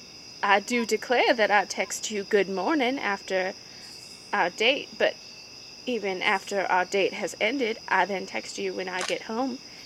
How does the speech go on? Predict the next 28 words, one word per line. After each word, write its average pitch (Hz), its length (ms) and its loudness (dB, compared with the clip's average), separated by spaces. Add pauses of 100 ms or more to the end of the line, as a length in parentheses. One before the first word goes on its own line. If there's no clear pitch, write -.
(160)
and 208 120 0
I 190 100 4
say, 196 200 -4
"Thank 196 300 -8
you 185 60 -12
for 196 140 -8
the 185 140 -2
lovely 185 340 -4
time, 247 420 -4 (140)
Jillian. 190 800 -4 (1400)
I 190 320 4
very 220 360 4
much 185 260 0
appreciate 202 800 -2
it, - 120 -6 (800)
and 202 300 -2 (240)
might 233 320 0
I 233 160 2
say 208 440 -2 (280)
that 196 240 0 (360)
you 226 280 -4
are 196 260 0
more 247 260 -2
beautiful 208 520 -4
than 190 200 -4
the 208 80 -4
moon 202 360 -2
was - 540 -6